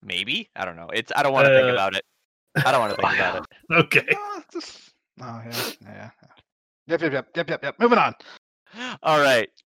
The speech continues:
Speaker 1: Uh, before we get into View Again, Brew Again, so Noah, I invited you on as you are the Predator correspondent.
Speaker 2: Uh-huh.
Speaker 1: Uh, how or why has the Predator always been your thing?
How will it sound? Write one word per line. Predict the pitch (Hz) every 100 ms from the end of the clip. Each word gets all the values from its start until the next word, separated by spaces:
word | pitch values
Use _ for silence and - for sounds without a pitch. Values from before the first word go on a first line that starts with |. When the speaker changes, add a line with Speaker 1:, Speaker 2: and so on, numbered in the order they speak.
| _ _ - -
Speaker 1:
Uh, | 165 160 156 - -
before | 180 - 269
we | 254 185
get | 156
into | 143 135 120
View | 127 123
Again, | 113 110
Brew | 113
Again, | 107 110 -
so | -
Noah, | 165 208 160 127 - _ _ _ _ _ _
I | 170
invited | 190 240 226
you | 175
on | 165 151
as | 135 123
you | 135
are | 127
the |
Predator | - 127 117
correspondent. | 113 120 104 - 139 135 120 113 _ _ _
Speaker 2:
Uh-huh. | - 139 139 147 139 135
Speaker 1:
Uh, | - _ _ -
how | - 214 277 262 226 -
or | 170
why | 127 165 202 170 151 139 123 - _ _ _ _ _ _ -
has | 165 147 - _ 143
the | 160
Predator | 156 190 185
always | 160 151 160
been | 127 156
your | 160 151
thing? | 143 - 139 180 202 220